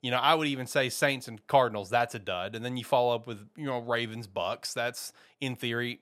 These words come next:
you know, was supposed to be a really good matchup. Now I just think it's gonna be the Ravens running away with it. Eagles, Texans, that's a dud. Falcons, Panthers, <laughs> ooh, that's a dud. You know, Titans, Packers, I see the, I see the logic there. Bills, pay, I mean, this is not a terrible schedule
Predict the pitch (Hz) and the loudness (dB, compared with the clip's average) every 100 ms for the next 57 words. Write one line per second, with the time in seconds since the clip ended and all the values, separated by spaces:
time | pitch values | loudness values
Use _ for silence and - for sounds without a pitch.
0 | - 120 107 113 - - - 151 - 135 | -6 -4 -2 -4 -4 -2 2 2 0 -6
1 | 127 120 120 113 110 101 95 98 117 107 | -4 -4 -4 -4 -4 -4 -6 -4 -4 -2
2 | 107 110 - 110 101 110 101 87 101 104 | -4 -4 -6 -10 -10 -10 -10 -6 -6 -6
3 | 95 95 95 87 90 90 92 104 _ _ | -10 -10 -10 -10 -10 -10 -10 -12 _ _
4 | _ _ - 139 143 139 - 135 120 135 | _ _ -2 0 2 0 0 0 0 -4
5 | 117 107 110 101 87 87 92 95 117 117 | -4 -2 -2 -4 -8 -6 -6 -4 -2 -2
6 | 110 101 110 107 104 95 - 110 90 104 | -4 -10 -8 -6 -8 -14 -14 -14 -10 -8
7 | 104 92 110 87 82 85 95 - _ _ | -6 -6 -6 -10 -14 -12 -12 -16 _ _
8 | _ _ 135 107 107 143 135 120 - 127 | _ _ -6 -6 -2 0 0 -2 -4 0
9 | 123 139 127 - 127 - 147 127 117 113 | 0 -2 -6 -2 -4 -2 -6 -4 -4 -4
10 | 147 131 120 117 107 104 113 113 113 104 | -4 -4 0 0 0 -6 -6 -4 -4 -6
11 | 120 120 - 127 - 175 233 320 330 190 | -6 -6 -4 -4 -2 -4 -2 -2 -2 0
12 | 170 190 139 - 139 143 123 113 - 123 | 4 4 2 2 2 2 0 -6 -2 -2
13 | 120 135 127 117 | 0 0 -2 -4